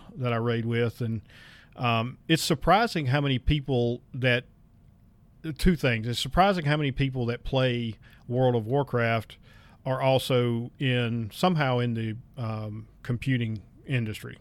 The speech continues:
so I T somehow. And the other thing is, it's a, there's a lot of them that, you know, are, are spend a lot of time outdoors. It may be hiking, it may be camping, it may be fishing or hunting.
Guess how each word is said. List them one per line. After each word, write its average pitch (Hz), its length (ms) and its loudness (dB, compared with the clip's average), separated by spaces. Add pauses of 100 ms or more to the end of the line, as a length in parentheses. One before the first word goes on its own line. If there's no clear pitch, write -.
so 110 340 -4
I 123 160 4
T 113 280 -6
somehow. 113 560 -4 (420)
And 147 140 4
the - 20 8
other 226 140 4
thing 160 180 2
is, 151 160 2
it's 147 160 -6
a, 139 140 0 (100)
there's 139 180 0
a 147 60 0
lot 131 240 2
of 160 160 2
them 151 140 0
that, 131 180 2 (140)
you 135 120 -2
know, 131 160 2
are, 120 200 2 (200)
are 120 340 -2
spend - 220 0
a 127 40 4
lot 123 140 4
of 113 40 0
time 123 180 2
outdoors. 120 520 0
It 123 80 -4
may 123 160 0
be 117 160 -2
hiking, 117 480 -4
it 120 80 -6
may 113 160 -6
be 110 120 -6
camping, 120 540 -4
it 117 100 -6
may 120 140 -4
be 113 140 -4
fishing 117 480 -6
or 110 100 -6
hunting. 117 320 -4